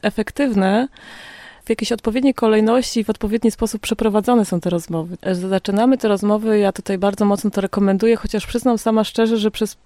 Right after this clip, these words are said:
pierwszy okres jakoś byłam sceptycznie do tego nastawiona, natomiast bardzo istotnym jest to, że zaczynamy te spotkania rundką komplementów i doceniania.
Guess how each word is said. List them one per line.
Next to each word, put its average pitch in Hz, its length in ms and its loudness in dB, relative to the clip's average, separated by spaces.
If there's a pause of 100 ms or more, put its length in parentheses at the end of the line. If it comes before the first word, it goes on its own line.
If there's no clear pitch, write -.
(240)
pierwszy 226 320 0
okres 220 460 0
jakoś 208 260 -4
byłam 214 220 0
sceptycznie 226 460 -2
do 208 60 2
tego 202 220 -4
nastawiona, 196 520 -2
natomiast 220 360 -2
bardzo 262 300 -2
istotnym 240 440 0
jest 208 220 -2
to, 226 220 0 (600)
że 214 140 -4
zaczynamy 226 560 0
te 233 100 -4
spotkania 254 540 0
rundką 233 420 2
komplementów 214 640 0
i 202 40 2
doceniania. 185 760 -4